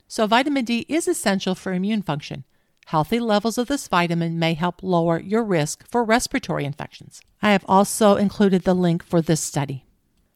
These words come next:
Doctor Adrian F. Gombart, P H D, who is a professor of biochemistry and biophysics at the Linus Pauling Institute at Oregon State University, in a presentation about vitamin D, states that vitamin D reduces the risk of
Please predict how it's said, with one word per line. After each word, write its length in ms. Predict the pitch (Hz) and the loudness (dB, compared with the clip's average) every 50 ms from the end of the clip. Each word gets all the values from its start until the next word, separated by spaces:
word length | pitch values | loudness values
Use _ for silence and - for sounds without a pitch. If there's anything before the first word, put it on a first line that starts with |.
| _ _ - - | _ _ -10 -2
Doctor 440 | - 196 208 214 - - 208 202 - _ | 0 2 2 0 -2 -6 -6 -6 -6 _
Adrian 520 | 208 202 208 185 220 214 226 233 240 226 - | 0 0 0 0 -2 -2 -2 -2 -4 -4 -4
F. 220 | - 180 190 - - | -2 -2 -2 -2 -6
Gombart, 520 | 190 180 185 180 190 180 156 147 151 151 - _ | -6 -2 -2 0 0 0 -2 -2 -4 -6 -8 _
P 160 | - 208 202 | -4 -2 0
H 240 | 196 208 196 - - | 0 -2 -4 -6 -8
D, 240 | - 180 160 156 156 | -4 -2 -2 -2 -2
who 180 | - - 190 | -4 -4 -4
is 140 | 180 165 - | -4 -4 -4
a 40 | 165 | -6
professor 540 | - 165 151 - - 170 165 - - - 202 | -6 -6 -8 -6 -6 -6 -6 -6 -6 -4 -4
of 160 | 185 156 - | -4 -4 -4
biochemistry 760 | - 147 156 180 202 - - 190 196 196 - - - 202 202 | -6 -4 -4 -4 -6 -6 -6 -6 -6 -6 -6 -6 -4 -2 -2
and 120 | 196 185 170 | -2 -2 -2
biophysics 720 | 175 160 180 196 185 - 185 165 151 - 151 151 - - | -2 -4 -4 -6 -4 -2 -2 -2 -2 -2 -6 -6 -8 -10
at 140 | 151 156 151 | -10 -10 -6
the 100 | - 175 | -4 -4
Linus 400 | 170 160 151 151 160 185 202 - | -4 -2 -2 -2 -2 -2 -4 -6
Pauling 360 | - - - 185 180 185 185 | -8 -6 -4 -2 -2 -2 -4
Institute 680 | - 185 190 180 - - - 170 - - 160 151 160 - | -4 -4 -6 -6 -4 -4 -6 -6 -4 -4 -4 -6 -4 -4
at 140 | 160 151 - - | -4 -6 -4 -4
Oregon 320 | 165 156 165 165 170 185 | -2 0 0 0 0 -4
State 260 | 180 - - 185 190 196 | -6 -4 -4 -4 -2 -2
University, 840 | 220 240 247 262 - 247 247 202 - - - - 165 165 175 - _ _ _ | -4 -4 -4 -2 0 0 -2 -2 -2 -8 -4 -2 -2 -2 -2 -4 _ _ _
in 140 | - 226 220 | 0 2 4
a 100 | 202 185 | 4 2
presentation 800 | - - - 214 208 196 - 185 185 - 196 190 185 - - 185 | 2 2 2 2 2 4 2 0 2 2 2 0 0 0 -2 -2
about 280 | 165 165 165 156 - - | 0 0 0 -2 0 0
vitamin 420 | 165 165 165 170 160 160 160 165 | -2 0 0 0 -2 -2 -2 0
D, 220 | 170 175 170 160 | 0 0 0 0
states 420 | 156 - - - 170 170 170 - - | -2 -4 -6 -4 -4 -4 -4 -4 -6
that 160 | 175 - - | -6 -6 -4
vitamin 380 | 170 170 175 180 180 175 175 175 | -2 -2 -2 0 0 0 0 0
D 160 | 185 180 185 | 2 0 2
reduces 680 | 180 202 196 170 - 214 214 226 - - - 233 208 - | 4 2 2 2 0 -2 -2 -2 -4 -4 -6 -6 -6 -4
the 140 | - 233 220 | -2 -2 -2
risk 380 | 185 175 165 165 - - - | 0 0 -2 -2 -2 -4 -6
of 160 | 196 185 - | -6 -6 -6